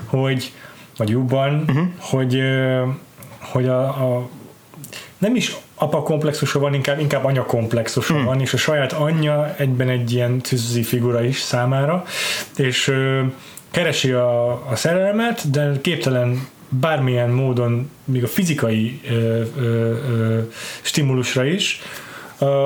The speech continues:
Speaker 1: egész addig, ameddig nem találkozik az igazival, aki,
Speaker 2: Mhm.
Speaker 1: aki olyan szűzies, amilyennek ő megálmodta az igazit.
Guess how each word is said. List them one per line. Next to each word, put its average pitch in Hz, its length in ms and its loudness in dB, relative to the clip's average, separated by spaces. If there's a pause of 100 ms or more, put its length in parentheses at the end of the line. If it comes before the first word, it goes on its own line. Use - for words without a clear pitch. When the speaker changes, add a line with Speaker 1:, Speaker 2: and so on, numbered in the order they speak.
(100)
Speaker 1:
egész 151 280 2
addig, 151 220 2
ameddig 151 200 2
nem 151 100 2
találkozik 147 400 0
az 190 80 2
igazival, 110 600 0
aki, 170 100 2
Speaker 2:
Mhm. 147 240 2
Speaker 1:
aki 147 180 0
olyan 175 280 2
szűzies, 117 540 0
amilyennek 110 420 0
ő 117 40 0
megálmodta 104 600 -4
az 98 160 -6
igazit. 101 480 -8